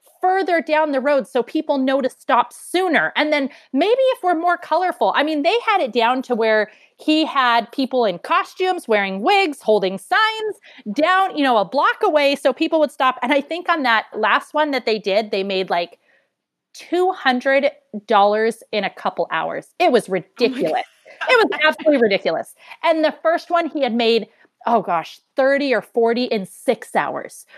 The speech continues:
Speaker 1: right? So he kept refining, he kept problem solving, he kept figuring this out. And I would give hints and I would coach. And that's the role that I try to encourage parents is be their mastermind with them,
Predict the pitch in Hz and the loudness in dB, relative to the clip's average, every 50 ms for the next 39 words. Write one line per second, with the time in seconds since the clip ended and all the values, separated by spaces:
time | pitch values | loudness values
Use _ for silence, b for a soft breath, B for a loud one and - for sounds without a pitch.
0 | B B - 240 233 262 349 330 - - - 339 285 269 254 240 B B B B | B B -2 0 2 2 0 -2 -6 -4 -2 0 0 2 0 -2 B B B B
1 | B B _ - - 320 330 339 339 - - - - 320 302 311 - - 277 247 | B B _ -6 -2 0 2 2 0 -2 -4 -2 -2 -2 -2 -2 -4 -2 -2 -2
2 | 226 - - _ 262 254 302 349 359 330 247 190 175 - - 269 - - 262 294 | -2 -4 -4 _ 0 2 2 2 0 -2 -2 -4 -4 -4 -4 -6 -4 -2 -2 -2
3 | - - - - - 240 233 294 359 349 370 349 311 247 - 269 226 214 208 208 | -2 -2 -6 -4 0 2 2 2 2 2 2 0 0 0 0 0 2 2 2 0
4 | 185 180 - 277 254 - - - - _ _ 285 285 262 302 302 294 294 285 277 | -4 -6 -6 -8 -6 -6 -6 -8 -8 _ _ -4 -2 -2 -2 -2 -2 -4 -4 -6
5 | - - 311 320 466 - 180 - B B B B B B - 294 311 294 269 311 | -4 -2 -2 0 2 0 0 -2 B B B B B B -6 -2 0 2 2 2
6 | 339 392 359 - 381 415 415 - - 359 339 381 415 - - - - 269 269 277 | 0 0 -2 0 0 -2 -2 0 0 0 0 0 -4 -10 -18 -8 -4 -2 0 2
7 | 262 277 277 302 - - - - 427 370 254 220 - - - - _ _ _ _ | 2 2 2 0 -4 -8 -4 -2 0 0 0 -2 -4 -10 -20 -20 _ _ _ _
8 | _ _ _ _ _ _ _ _ _ _ - 277 285 285 277 285 311 302 - - | _ _ _ _ _ _ _ _ _ _ -6 -4 -2 0 2 2 0 0 -2 -4
9 | 392 349 302 330 302 302 302 247 269 262 - 254 247 - - - 254 247 254 254 | -4 -2 0 2 2 2 2 2 2 2 2 2 0 -2 -2 -2 0 0 0 0
10 | 233 226 - - 185 - 226 - - - 226 208 170 156 - - 220 208 - b | -2 -2 -4 -2 -2 -2 -2 -4 -6 -6 -6 -6 -6 -6 -4 -2 -2 -2 -2 b
11 | b b b _ 269 269 294 277 359 381 359 302 220 185 220 - - - 262 233 | b b b _ 2 2 2 4 2 2 2 2 0 -2 -2 -4 -4 -4 -2 -2
12 | 208 175 160 147 - - 180 156 - - 143 104 - 226 | -2 -2 -4 -6 -6 -4 -6 -4 -4 -4 -6 -6 -6 -8